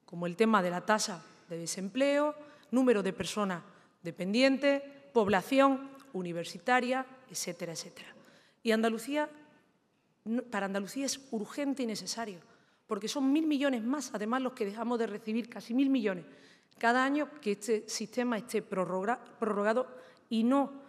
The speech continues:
se ponga sobre la mesa un nuevo modelo. Hemos hecho una propuesta ambiciosa dentro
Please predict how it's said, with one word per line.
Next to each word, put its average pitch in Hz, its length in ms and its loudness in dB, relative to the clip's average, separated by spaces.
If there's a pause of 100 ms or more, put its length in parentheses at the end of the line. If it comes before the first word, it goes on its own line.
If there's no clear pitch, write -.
(100)
se - 180 -6
ponga 220 240 -4
sobre 220 220 -4
la 190 80 2
mesa 208 320 -6 (220)
un 214 160 0
nuevo 185 260 0
modelo. 160 400 -6 (580)
Hemos 285 220 4
hecho 311 160 -4
una 254 160 0
propuesta 254 540 -2 (720)
ambiciosa 190 720 -2 (340)
dentro 202 720 0